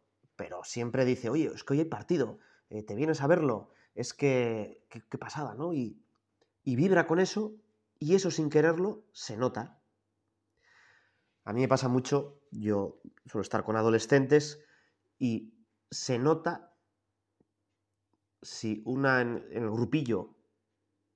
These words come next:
hay una parejilla que está enamorada, bueno, los enamoramientos de adolescentes, pues se nota, es como muy escandaloso, ¿no?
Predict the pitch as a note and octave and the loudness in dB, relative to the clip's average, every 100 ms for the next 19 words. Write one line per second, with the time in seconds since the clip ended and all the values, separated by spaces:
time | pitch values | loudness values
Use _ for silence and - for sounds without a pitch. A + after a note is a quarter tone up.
0 | _ A#2+ A#2 B2+ A#2 A2 C3+ A2+ G#2+ - | _ -4 0 0 0 -2 -2 -4 -4 -8
1 | A2+ A2+ A2 A#2 C#3 - _ - - - | -8 -4 -2 -2 -4 -10 _ -20 -20 -18
2 | G2 G2 F#2+ F2+ F#2+ F#2+ F#2 G2 F#2 G2 | -14 -10 -8 -6 -6 -8 -10 -12 -10 -10
3 | - A#2 A2+ C#3 - _ _ - A#2+ - | -8 -6 -6 -8 -12 _ _ -8 -6 -6
4 | F#2+ G#2+ C#3+ C#3+ C#3+ C#3+ D3 D3 D3+ A2 | -8 -4 -2 0 0 2 2 2 4 8
5 | C3 C#3+ C3+ A3 | 6 6 2 2